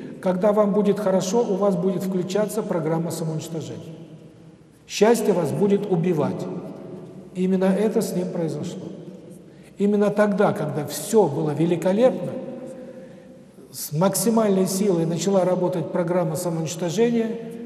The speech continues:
рак, и его врачи не смогли спасти. Если человек хочет получать,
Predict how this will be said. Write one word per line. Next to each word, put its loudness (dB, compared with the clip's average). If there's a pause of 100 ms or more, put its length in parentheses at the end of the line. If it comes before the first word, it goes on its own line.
(140)
рак, 2
и -2
его 0
врачи -2
не -2
смогли -4
спасти. -12 (1800)
Если 2
человек 2
хочет -4
получать, 0